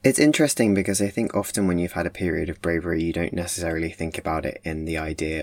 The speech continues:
of, "Where did I find the courage? How was I able to do this?" You think about it as just something you had to do. You know, I think, I think about that when I think about grief.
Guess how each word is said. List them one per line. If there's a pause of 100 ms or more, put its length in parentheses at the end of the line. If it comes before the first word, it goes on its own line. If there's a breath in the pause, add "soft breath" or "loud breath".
of, (260)
"Where
did
I
find
the
courage?
How
was
I
able
to
do
this?"
You
think
about
it
as
just
something
you
had
to
do. (960 soft breath)
You
know,
I
think, (320)
I
think
about
that
when
I
think
about
grief.